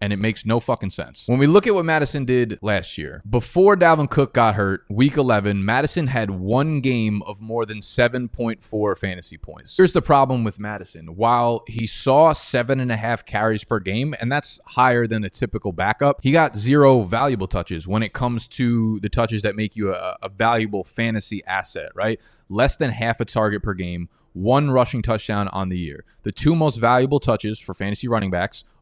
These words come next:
are the carries inside the five-yard line, the goal line carries, and receptions. That was literally all Dalvin Cook when he was on the field. So here's the way I look at it, right? This is an extremely running back friendly fantasy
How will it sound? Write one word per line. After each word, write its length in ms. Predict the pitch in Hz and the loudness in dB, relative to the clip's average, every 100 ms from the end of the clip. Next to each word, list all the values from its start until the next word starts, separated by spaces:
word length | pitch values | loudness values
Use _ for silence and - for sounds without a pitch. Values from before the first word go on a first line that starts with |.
| - | -2
are 260 | 90 95 | 0 0
the 80 | 95 | -2
carries 380 | - 95 104 107 | -4 -2 -2 -2
inside 260 | 110 110 | -2 -2
the 80 | 117 | -2
five-yard 440 | - 123 127 123 90 | -2 -2 0 0 0
line, 240 | 95 120 - _ | -4 -6 -12 _
the 60 | 90 | -10
goal 200 | 87 90 | -6 -4
line 160 | 92 | -4
carries, 420 | 87 95 101 127 - _ _ | -4 -2 -2 -4 -8 _ _
and 320 | - 104 107 101 - | -8 -6 -4 -6 -10
receptions. 720 | 104 104 - 101 - 78 71 - | -10 -6 -2 -2 -4 -16 -12 -2
That 200 | 120 127 | -2 0
was 180 | 117 95 | -4 -4
literally 760 | 104 110 139 165 147 131 123 117 | -8 -2 2 4 6 4 2 0
all 260 | 107 113 110 | 0 0 2
Dalvin 360 | 107 104 101 | 0 0 -2
Cook 240 | - 98 98 | -6 -6 -6
when 100 | 92 | -6
he 80 | |
was 180 | 101 95 | -6 -6
on 120 | 87 | -8
the 80 | 85 | -10
field. 340 | - 127 95 - - | -4 -2 -2 -4 4
So 240 | 143 131 | 6 6
here's 280 | 135 190 165 | 6 4 4
the 80 | 165 | 2
way 120 | 143 | 4
I 80 | 120 | 2
look 220 | 110 87 | 0 -2
at 140 | 80 | -8
it, 80 | 85 | -4
right? 180 | 104 104 | -2 -2
This 160 | 120 | 0
is 160 | 160 143 | 0 0
an 80 | 139 | 0
extremely 800 | 117 - 143 160 160 156 147 - _ | -4 -2 0 2 2 0 -2 -8 _
running 840 | 110 104 117 127 127 131 127 123 | -4 0 2 2 2 0 0 -2
back 420 | 101 117 113 - | 0 2 2 -2
friendly 720 | - - - 117 110 107 107 | -14 -10 -2 0 2 0 -2
fantasy 600 | 92 - 101 98 - 101 | -4 -4 -4 -4 -6 -8